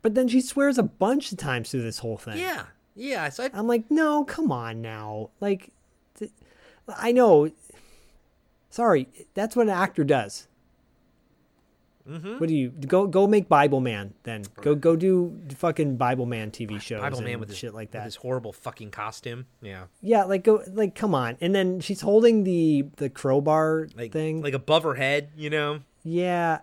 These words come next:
Speaker 1: and then she's got, like, the, the, the pointed side or the rounded side, like, upside down
Speaker 2: Yeah.
Speaker 1: at one point. And I know that's a continuity thing. It's not this,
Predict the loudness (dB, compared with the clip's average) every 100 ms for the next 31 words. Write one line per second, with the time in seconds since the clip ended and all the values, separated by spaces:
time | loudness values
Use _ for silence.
0 | -6 -2 -2 -2 -4 -4 0 0 0 -4
1 | -2 -2 -2 -6 -6 -4 -4 -6 -10 -12
2 | -12 -6 -2 -2 -4 -2 -2 -2 -2 -4
3 | -6 -8 -8 -6 -2 -2 0 0 0 0
4 | -4 -4 -2 -2 0 -2 -2 -2 0 0
5 | 0 -2 -4 -6 -6 -6 -6 -4 -2 0
6 | 2 0 -2 -4 -6 -6 -8 -6 -6 -6
7 | -6 -6 -6 -6